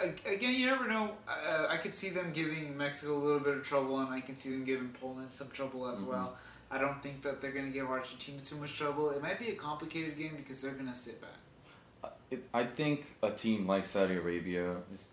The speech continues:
Speaker 2: is gonna be more on the defensive side. On
Speaker 1: Throughout all their games, to be
Speaker 2: throughout all their
Speaker 1: honest.
Speaker 2: games, but it's those kind of games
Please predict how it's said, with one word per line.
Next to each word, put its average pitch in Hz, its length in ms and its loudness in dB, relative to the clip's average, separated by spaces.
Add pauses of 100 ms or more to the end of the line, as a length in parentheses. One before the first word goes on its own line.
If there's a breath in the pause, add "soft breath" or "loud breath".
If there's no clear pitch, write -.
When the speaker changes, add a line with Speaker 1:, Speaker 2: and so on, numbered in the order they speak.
(140)
Speaker 2:
is 92 200 -2
gonna 104 200 2
be 98 100 2
more 98 220 4
on 101 80 2
the 95 80 4
defensive 95 500 -2
side. 110 400 6
On 92 160 2
Speaker 1:
Throughout 196 260 8
all 147 240 12
their 131 140 2
games, 123 320 -4
to 123 60 -2
be 123 40 6
Speaker 2:
throughout 123 240 10
all 101 200 8
their 117 100 6
Speaker 1:
honest. 117 120 4
Speaker 2:
games, 123 360 2
but - 280 4
it's 110 220 -2
those 123 360 8
kind 135 220 2
of 110 100 0
games 101 500 0